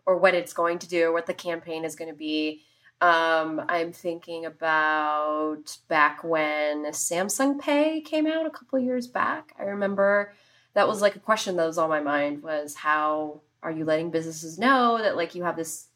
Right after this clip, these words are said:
this technology coming out that is different from N F C, yada, yada. So I'm curious to know if Google is got, you know, has some plans to go around the neighborhoods and say, "Hello, we're your friendly neighborhood robots.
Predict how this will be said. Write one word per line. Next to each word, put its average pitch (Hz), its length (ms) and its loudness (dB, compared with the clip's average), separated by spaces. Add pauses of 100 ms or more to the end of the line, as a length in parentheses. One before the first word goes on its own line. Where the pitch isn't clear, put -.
(440)
this - 180 -10
technology 247 500 0
coming 220 260 -2
out 196 480 4
that 156 120 -8
is 160 160 -10
different 170 260 -8
from 170 120 -12
N 156 60 -10
F 151 140 -4
C, 220 340 -6
yada, 165 160 -2
yada. 180 280 2 (260)
So - 220 4
I'm 254 240 6
curious 180 500 0
to 175 80 -8
know 160 420 0 (240)
if - 160 -10
Google 190 540 0
is - 400 -4
got, - 400 -4 (240)
you 151 100 -6
know, 143 200 2
has 185 240 -2
some 185 120 -2
plans 175 420 0
to 175 60 -6
go 175 140 2
around 170 360 2
the 180 60 -2
neighborhoods 196 600 0
and 160 120 -6
say, 160 220 -2
"Hello, 190 420 4
we're 147 220 -4
your 170 120 0
friendly 202 360 -6
neighborhood 202 380 -6
robots. 285 600 -2